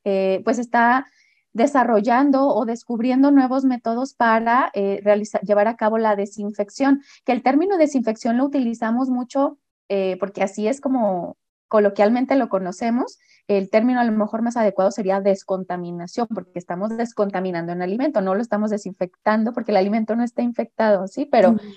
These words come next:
Speaker 1: entiendo que es el término
Speaker 2: Ujú.
Speaker 1: que utilizamos. Entonces, la desinfección, eh, como mencionaba, la ciencia está desarrollando, eh,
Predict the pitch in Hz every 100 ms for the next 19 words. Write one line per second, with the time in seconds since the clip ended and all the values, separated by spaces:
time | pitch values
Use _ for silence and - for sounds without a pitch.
0 | _ - 233 254 254 277 254 269 233 226
1 | 226 226 233 247 254 277 302 269 381 233
2 | 220 220 220 214 240 240 233 - 262 320
3 | - _ _ _ - 214 214 214 208 -
4 | 233 254 254 247 226 277 269 - 247 247
5 | 269 - 247 269 247 202 202 202 202 220
6 | 220 220 _ _ - 190 180 175